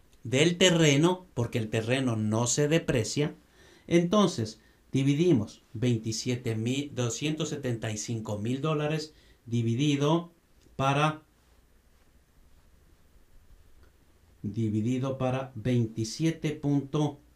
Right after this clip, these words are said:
cinco años, entonces usted va a tomar una depreciación cada año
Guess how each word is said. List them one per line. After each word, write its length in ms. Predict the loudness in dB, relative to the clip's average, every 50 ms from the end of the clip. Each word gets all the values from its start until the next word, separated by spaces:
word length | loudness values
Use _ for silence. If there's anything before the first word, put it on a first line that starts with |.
| _ _
cinco 680 | -14 -4 0 2 2 2 2 0 -2 -6 -12 -14 -14 -6
años, 640 | -2 0 2 4 4 4 6 6 4 4 2 0 -6 -16 _ _ _ _ _ _ _ -4
entonces 840 | -2 0 0 0 2 4 4 4 4 4 2 0 -2 -2 -4 -6 -4
usted 540 | -2 -2 -2 -4 -4 -2 0 0 2 2 4
va 120 | 6 6
a 100 | 6 6
tomar 460 | 4 4 4 6 6 6 6 4 2 -4 -16 -20 -20 -20 -20 -20 -12 -2
una 320 | 2 4 6 6 6 6 6
depreciación 920 | 4 2 2 2 0 0 0 0 -2 -2 -2 0 2 2 2 2 2 0
cada 520 | 0 4 6 8 8 8 8 6 6 6 6
año 380 | 4 4 6 4 4 2 0